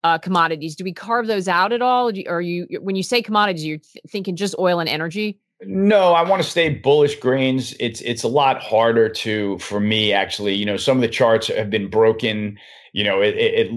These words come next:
Speaker 2: you know, the Fed literally with this sort of, um, pricing in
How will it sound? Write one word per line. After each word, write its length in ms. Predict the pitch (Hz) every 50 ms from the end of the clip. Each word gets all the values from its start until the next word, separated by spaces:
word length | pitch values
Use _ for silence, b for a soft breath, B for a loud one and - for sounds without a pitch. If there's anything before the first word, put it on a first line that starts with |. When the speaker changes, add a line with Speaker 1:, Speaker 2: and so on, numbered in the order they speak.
| 113
Speaker 2:
you 120 | 123 117 113
know, 160 | 113 110 101
the 80 | 101 98
Fed 400 | - - 143 131 120 113 110 117
literally 600 | 120 123 123 123 127 123 117 113 107 107 104 90
with 360 | 90 101 107 107 104 - -
this 520 | 117 107 98 - - - - - - _ _ _ _ _ _ _ _ _ _ _ _ _ _ _ _ _ _ -
sort 340 | - - - 113 107 104 107
of, 320 | 101 101 92 90 - _ _
um, 540 | 107 101 95 95 95 90 92 90 90 90 90 _ b b b b b b b b -
pricing 500 | - 143 131 123 - - 123 120 117 113
in 480 | 117 113 113 113 110 110 107 104 -